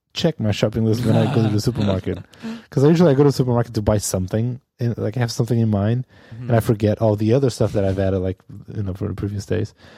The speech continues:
Speaker 1: So the only one automation is I set up a geofence thing in the, in two of the supermarkets that I go to. Uh, and so every time I go to the supermarket, I get a little pop-up,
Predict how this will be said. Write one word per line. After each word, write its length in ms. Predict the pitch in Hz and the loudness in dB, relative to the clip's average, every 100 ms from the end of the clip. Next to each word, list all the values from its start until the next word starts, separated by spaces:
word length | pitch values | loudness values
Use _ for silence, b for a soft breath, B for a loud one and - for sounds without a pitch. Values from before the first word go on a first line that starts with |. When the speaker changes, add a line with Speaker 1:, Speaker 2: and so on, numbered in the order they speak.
| B B | B B
Speaker 1:
So 240 | - 127 | 2 2
the 160 | 123 127 | 4 4
only 240 | 131 151 | 4 4
one 400 | 147 - 120 123 | 2 0 2 4
automation 680 | 120 113 107 104 - 101 98 - _ _ - | 4 4 2 0 0 -2 -4 -8 _ _ -4
is 480 | 104 98 98 95 - b b b b - _ _ - | 0 2 0 -4 -10 b b b b -20 _ _ -6
I 340 | 117 107 107 107 | -2 0 2 0
set 200 | - 110 | 0 2
up 120 | 107 | 2
a 140 | 104 | 0
geofence 520 | 101 120 113 110 98 - | 2 2 2 2 -2 -2
thing 320 | 104 98 95 | -2 -2 -2
in 160 | 104 101 | -2 -2
the, 360 | 95 90 90 95 - _ - | -2 -2 -2 -6 -16 _ -6
in 280 | 101 95 92 _ - | -4 -4 -8 _ -2
two 280 | 165 160 | 2 4
of 80 | 117 | 2
the 260 | 107 101 95 107 | 2 0 -2 -10
supermarkets 520 | - 127 110 95 101 98 | -6 -4 -2 -2 -4 -4
that 80 | |
I 40 | 95 | -4
go 160 | 95 101 | -4 -6
to. 280 | - 92 92 b b b b - | -6 -8 -10 b b b b -6
Uh, 340 | 104 92 90 | -2 -2 -2
and 120 | 95 - | -4 -2
so 100 | 104 | 0
every 180 | 113 113 | 0 2
time 200 | 120 107 | 2 2
I 160 | 101 | 0
go 320 | 101 110 117 131 | -2 2 2 4
to 80 | 117 | 0
the 100 | 107 | -2
supermarket, 600 | 113 104 101 98 101 95 - b b | -4 -2 -4 -2 -4 -4 -8 b b
I 60 | 107 | -4
get 140 | 104 | 0
a 60 | 98 | 2
little 280 | 98 95 92 | 2 0 0
pop-up, 480 | - 98 - 98 | -4 -4 -2 -4